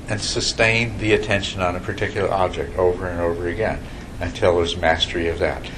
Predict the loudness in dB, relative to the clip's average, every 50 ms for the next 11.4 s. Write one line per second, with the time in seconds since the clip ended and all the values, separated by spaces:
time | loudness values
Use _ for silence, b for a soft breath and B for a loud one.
0 | B B B B -6 -2 4 6 6 6 6 4 6 4 4 4 4 0 -2 0
1 | 0 2 2 2 4 6 6 8 8 6 4 2 -2 -8 -8 -6 -6 -4 -4 -4
2 | -4 -2 2 4 4 4 4 2 -2 -4 -4 -2 0 0 0 0 0 -6 -6 -6
3 | -6 -6 -6 -2 4 8 8 8 8 6 4 2 4 4 4 4 2 0 -4 -6
4 | -6 -6 -6 -6 -6 -4 -4 -4 -4 -6 -6 -6 -6 0 2 2 2 2 0 -4
5 | -6 -6 -4 0 2 4 4 2 0 -2 -6 -6 -6 -6 -6 -6 -6 -6 -4 -2
6 | 2 6 6 6 6 4 0 -6 -6 -8 -10 -10 B B B B B B B B
7 | B B B B B 6 8 8 8 6 2 -8 -12 -12 -12 -12 -12 -10 -10 -10
8 | -6 -2 -2 0 6 6 6 6 6 2 0 -2 -2 -2 -4 -4 -2 4 8 8
9 | 10 10 8 4 2 -2 -2 -2 -2 2 4 6 6 6 4 0 -4 B B B
10 | B B B -12 -10 -4 4 8 8 8 8 6 2 -2 -6 -12 -14 -14 -12 -12
11 | -8 -2 0 2 2 2 0 -2